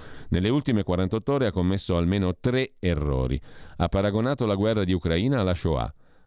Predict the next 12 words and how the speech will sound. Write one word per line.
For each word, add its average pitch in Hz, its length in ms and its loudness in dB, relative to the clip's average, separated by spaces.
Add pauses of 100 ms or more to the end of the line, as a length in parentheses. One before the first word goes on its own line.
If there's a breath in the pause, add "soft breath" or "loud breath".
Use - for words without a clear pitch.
(160 soft breath)
Ha 92 60 2
premiato 107 720 2
la 113 120 4
brigata 98 680 0
Azov, 73 680 0
che - 160 -2
ha 90 60 2
simpatie 92 560 0
naziste, 73 760 0
e 139 100 0
ha 151 60 2
sciolto 107 580 -2